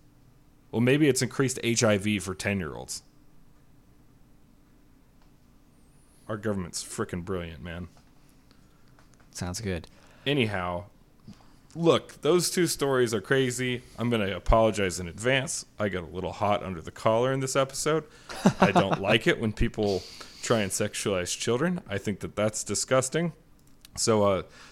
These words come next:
Speaker 1: this, this episode probably gets the explicit rating. Don't worry, it's not too bad. But, uh, hide your kids, hide your wife. And, uh,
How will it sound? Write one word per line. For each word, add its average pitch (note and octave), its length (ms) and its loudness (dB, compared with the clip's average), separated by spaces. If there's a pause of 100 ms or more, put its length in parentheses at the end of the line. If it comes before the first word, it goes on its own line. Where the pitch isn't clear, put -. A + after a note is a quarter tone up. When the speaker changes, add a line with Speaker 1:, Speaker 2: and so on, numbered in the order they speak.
(100)
Speaker 1:
this, B2 200 2
this A2+ 240 -2
episode A2+ 340 2
probably A2 280 8
gets G#2+ 260 -4
the G#2 180 2
explicit - 600 0
rating. A#2+ 380 2
Don't A2+ 220 2
worry, G#2 240 2
it's F#2+ 160 -4
not G#2 220 0
too G#2+ 160 -4
bad. F2+ 400 0
But, F#2+ 160 -2
uh, F2 140 2
hide G#2+ 260 2
your A#2 80 -8
kids, F#2+ 280 -2
hide F#2 200 -2
your F#2 120 -2
wife. F2+ 280 -4 (580)
And, A2 540 2
uh, G#2 480 2